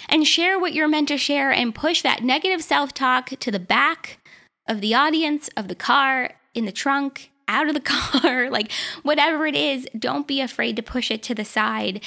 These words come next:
and to push imposter syndrome to the back and to the side where it seriously belongs, and to put your thoughts and your dreams into action. And so it was so important for me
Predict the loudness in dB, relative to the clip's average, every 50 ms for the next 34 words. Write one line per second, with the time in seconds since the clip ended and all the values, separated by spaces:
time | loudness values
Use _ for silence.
0 | -12 -12 -4 -2 0 0 0 0 0 0 0 0 0 0 -2 -2 0 2 2 2
1 | 2 0 -2 -2 -2 -2 0 0 0 0 0 0 -2 -2 -2 -2 -4 -4 -4 0
2 | 2 4 4 4 4 2 -2 -8 -16 -18 -20 -20 -20 -20 -20 -20 -20 _ -4 -2
3 | 0 0 0 0 0 2 2 2 2 2 0 0 -2 -2 -4 -6 -10 -12 _ _
4 | _ _ -2 -2 -2 -2 -2 -4 -4 -2 -2 -2 -4 -4 -6 -8 -8 -8 -8 -8
5 | -10 -12 -14 _ _ _ _ _ _ _ -8 -6 -4 -2 -4 -4 -4 -6 -10 -14
6 | -14 -16 -18 -18 _ _ _ _ -20 -20 -8 -4 -2 -2 -2 -4 -6 -6 -6 -6
7 | -6 -6 -8 _ -10 -8 -8 -8 -6 -4 -2 0 0 -2 -2 -2 -2 -2 -2 -4
8 | -6 -6 -6 -4 -4 -4 -4 -4 -6 -6 -8 -6 -4 -4 -4 -4 -6 -6 -4 -4
9 | -4 -4 -4 -2 0 0 0 0 -2 -2 -4 -2 0 0 2 2 0 0 0 0
10 | -2 -2 -2 -4 -4 -2 -2 0 0 0 0 -2 -2 -4